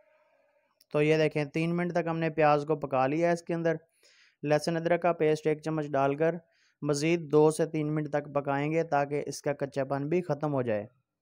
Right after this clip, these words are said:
ये देखें, टमाटर है हमारे पास तीन पाव, ये भी हमने डाल देने हैं। डालने के बाद इसको भी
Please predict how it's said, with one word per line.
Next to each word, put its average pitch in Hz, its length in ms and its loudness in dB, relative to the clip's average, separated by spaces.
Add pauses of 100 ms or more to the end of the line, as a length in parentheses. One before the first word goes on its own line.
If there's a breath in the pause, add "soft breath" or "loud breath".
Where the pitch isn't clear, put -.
(420)
ये 139 260 -2
देखें, 113 340 -6 (1500)
टमाटर 156 340 4
है 208 60 -2
हमारे 180 280 6
पास 185 240 6
तीन 175 280 0
पाव, 180 280 6 (2500)
ये 151 180 6
भी 180 120 8
हमने 185 240 2
डाल 160 260 8
देने 170 200 2
हैं। 165 100 0
डालने 151 300 4
के 160 120 0
बाद 156 180 2
इसको 156 260 -2
भी 165 180 0